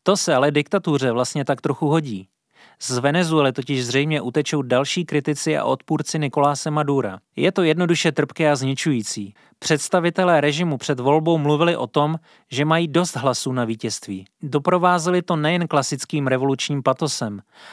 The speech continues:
ale o ním známým výsměchem, v němž se skrývá jejich nesnesitelná nadřazenost a cynické opovržení opozicí. Venezuela se mohla v neděli vymanit z permanentní revoluce, byť to asi byla bláhová představa.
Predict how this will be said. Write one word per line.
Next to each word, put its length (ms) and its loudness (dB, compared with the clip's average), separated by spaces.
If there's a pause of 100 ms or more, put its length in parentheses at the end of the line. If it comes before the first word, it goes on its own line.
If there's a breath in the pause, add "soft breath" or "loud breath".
(140 loud breath)
ale 220 2
o 100 -6
ním 220 0
známým 540 2
výsměchem, 720 -2 (400 soft breath)
v 100 -6
němž 260 0
se 160 0
skrývá 540 2
jejich 340 0
nesnesitelná 800 0
nadřazenost 840 -2
a 120 -6
cynické 600 -2
opovržení 640 -2
opozicí. 680 -4 (420 loud breath)
Venezuela 560 2
se 180 -2
mohla 260 2
v 80 -2
neděli 380 2
vymanit 500 0
z 100 -6
permanentní 640 0
revoluce, 600 0 (200)
byť 280 0
to 180 -2
asi 220 0
byla 220 4
bláhová 500 2
představa. 560 -6